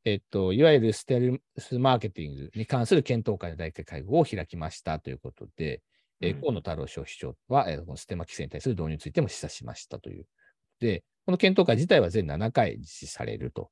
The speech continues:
Speaker 1: いうことと、
Speaker 2: うん。
Speaker 1: 二千二十二年以内に、えー、一応報告書をまとめられるということでございます。
Speaker 2: うん。
Speaker 1: あの、景品法に関するものとかも含めてね、結構この辺は消費者庁がしょっちゅう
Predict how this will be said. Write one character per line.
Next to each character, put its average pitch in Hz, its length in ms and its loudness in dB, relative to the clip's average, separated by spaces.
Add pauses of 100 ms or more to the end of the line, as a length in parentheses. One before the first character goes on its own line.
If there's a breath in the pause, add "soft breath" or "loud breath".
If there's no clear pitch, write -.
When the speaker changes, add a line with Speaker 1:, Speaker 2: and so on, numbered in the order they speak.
(220)
Speaker 1:
い - 60 -6
う - 100 -4
こ 170 80 -4
と 156 100 -2
と、 156 120 4
Speaker 2:
う - 20 10
ん。 139 40 4
Speaker 1:
二 123 60 2
千 120 160 4
二 110 120 2
十 95 120 0
二 104 140 2
年 107 240 2
以 131 60 4
内 131 220 4
に、 190 280 2 (460 loud breath)
え 98 100 4
ー、 98 40 2
一 117 200 0
応 175 100 8
報 151 160 8
告 151 160 -2
書 185 120 6
を 127 40 6
ま 71 140 -6
と 95 160 -6
め 92 120 -2
ら 90 100 0
れ 82 120 0
る 85 120 -6
と 73 100 -8
い 58 100 -8
う 57 60 -10
こ - 100 -8
と - 80 -10
で 50 100 -8
ご 50 100 -10
ざ - 80 -10
い - 80 -16
ま - 120 -18
す。 - 280 -16 (400 soft breath)
Speaker 2:
う 175 40 -8
ん。 147 180 -6
Speaker 1:
あ 117 100 0
の、 120 80 -2
景 262 180 6
品 320 180 6
法 302 140 6
に 302 100 4
関 285 200 2
す 330 100 2
る 226 100 6
も 113 120 0
の 107 100 -2
と 95 140 -8
か 67 440 -2
も 76 100 -6
含 127 240 0
め 95 100 0
て - 100 -10
ね、 87 180 -4
結 165 200 0
構 87 140 -2
こ 135 120 0
の 151 80 4
辺 160 180 6
は 151 280 6
消 151 160 4
費 147 80 0
者 165 100 2
庁 117 140 -2
が 80 160 -10
し - 100 -10
ょ 120 40 -4
っ 113 100 -6
ち - 120 -18
ゅ 69 140 -6
う - 60 -16